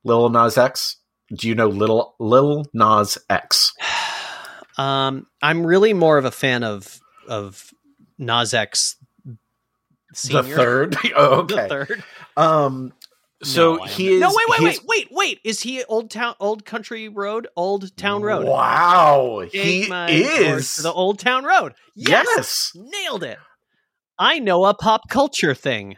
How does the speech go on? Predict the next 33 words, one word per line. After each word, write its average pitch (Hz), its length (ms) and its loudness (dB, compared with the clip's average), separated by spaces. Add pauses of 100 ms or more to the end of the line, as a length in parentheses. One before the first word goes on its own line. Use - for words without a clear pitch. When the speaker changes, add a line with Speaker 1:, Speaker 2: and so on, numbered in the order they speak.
(100)
Speaker 2:
I 185 160 -2
know 208 180 0
a 147 60 0
pop 156 260 -2
culture. 175 420 -8 (520)
Speaker 1:
Kip, 196 260 0
I 135 140 4
have 110 160 0
no 107 380 0
idea 107 640 -2 (640)
what 104 360 -2
that 101 200 0
song 98 280 -2
is. - 260 -10 (100)
Um, 117 480 4
but - 180 0
that 151 160 4
was, 151 220 0 (240)
so 190 240 2
my 170 180 4
brother 202 400 4
called 135 320 2
me 113 480 -8
yesterday 110 680 -4
Speaker 2:
Okay. 101 60 -8
Speaker 1:
and 107 120 -8
was 110 160 -6
talking 127 340 0
to 107 60 -6
me 107 40 -6
about 95 380 -4
Satan 107 300 -6
shoes. 76 400 -12